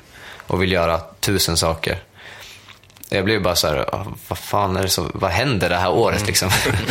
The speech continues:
Speaker 1: <laughs> Ehm, och sen sk-, så sniffade Skavlan upp det.
Speaker 2: Mm.
Speaker 1: Och de frågade om jag ville vara med. Och jag var så liten, jag visste inte riktigt vad det var, men alla andra bara: "Shit, Skavlan." Och sen kollade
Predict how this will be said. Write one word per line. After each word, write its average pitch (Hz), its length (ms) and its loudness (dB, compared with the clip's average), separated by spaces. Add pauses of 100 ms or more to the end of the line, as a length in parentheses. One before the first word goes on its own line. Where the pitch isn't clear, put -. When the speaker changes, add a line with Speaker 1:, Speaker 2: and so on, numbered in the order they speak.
Speaker 1:
<laughs> - 460 -2
Ehm, 95 420 2 (680)
och - 100 0
sen 117 140 2
sk-, - 320 0
så 120 180 2
sniffade 110 400 2
Skavlan 104 440 2
upp 90 180 -6
det. 87 160 0 (180)
Speaker 2:
Mm. 101 180 -2 (960)
Speaker 1:
Och - 220 -2
de 95 140 2
frågade 92 200 2
om 90 60 0
jag 90 80 0
ville 90 120 0
vara 87 100 2
med. 85 140 -2 (1300)
Och 92 640 2 (560)
jag - 340 0
var 107 100 4
så 104 120 0
liten, 92 260 0
jag 92 160 0
visste 98 220 0
inte 95 140 -2
riktigt 87 220 -4
vad 90 140 2
det 90 60 0
var, 104 220 2
men 87 160 0
alla 95 200 4
andra 92 240 2
bara: - 180 -2
"Shit, - 340 2
Skavlan." 92 520 2 (420)
Och 117 100 0
sen 101 120 -2
kollade 95 180 0